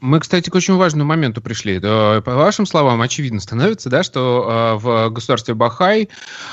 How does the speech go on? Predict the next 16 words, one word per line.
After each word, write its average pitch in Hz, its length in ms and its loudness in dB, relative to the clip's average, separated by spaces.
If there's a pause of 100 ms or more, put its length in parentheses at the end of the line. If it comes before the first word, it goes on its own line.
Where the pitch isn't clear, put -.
(120)
одной 135 600 0
из 104 80 -2
распространённых 113 680 -4
религий 190 420 -2
был, 156 340 2
э, 139 200 0
буддизм. 113 720 -2
Э, 98 220 0
я 117 120 2
так 190 120 -4
понимаю, 139 280 2
что 135 140 -4
он 123 120 -2
пришёл 123 380 -2
из 113 120 -4
Китая. 90 520 -2